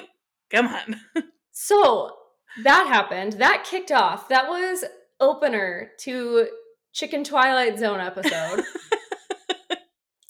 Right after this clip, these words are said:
Speaker 2: And then I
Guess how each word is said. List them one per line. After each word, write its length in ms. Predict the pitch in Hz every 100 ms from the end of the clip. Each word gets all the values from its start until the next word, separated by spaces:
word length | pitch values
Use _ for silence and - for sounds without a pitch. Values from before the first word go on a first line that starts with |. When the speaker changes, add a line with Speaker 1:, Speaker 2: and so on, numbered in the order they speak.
| _ _ _ _ _
Speaker 2:
And 200 | 269 277
then 480 | 302 440 285 247 247 - _ _ _ _ _ -
I 420 | 240 285 311 349